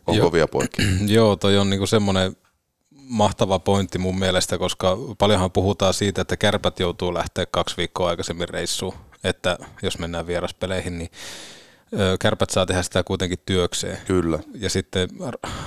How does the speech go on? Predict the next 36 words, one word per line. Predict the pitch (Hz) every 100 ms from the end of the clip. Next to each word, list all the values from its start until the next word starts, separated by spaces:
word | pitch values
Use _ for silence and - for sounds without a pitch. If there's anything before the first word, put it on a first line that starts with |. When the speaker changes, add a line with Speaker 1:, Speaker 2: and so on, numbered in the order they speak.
| -
Speaker 2:
otetaan | 90 104 90 104
Rovaniemi, | 104 101 95 87 85
niin | 85 85 - - - - _
kaikki | - 95 -
nyt | 135 -
tietää, | 127 113 110
missä | 101 -
Rovaniemi | 104 104 95 92
sijaitsee, | 87 101 87 87 - 87
että | 85 90
ne |
pelimatkat | 85 92 92 90 82 - -
on | 92
entistä | 92 90 90 92
pitempiä | - 107 101 87 85 87
ja | 85 - - - - - - - - - - - - - _ _ _ -
Speaker 1:
Niin. | 113
Speaker 2:
si-, | 135
siihen | 127 131 104 98
vielä | 110 113
se, | 113
että | -
se | 101
on | 123
harrastustoiminta. | 165 131 87 - - 76 - -
Speaker 1:
Kyllä, | 147 98
no | 127
juuri | 160 95 110
näin, | 85 - _ _ -
juuri | 101 82
näin. | 85 78 _ _ _ _ -
Speaker 2:
Mitä | 131 123 143
k-, | - - -
jos | 131 -
miettii, | 135 131 - 110
niin | 107 104 185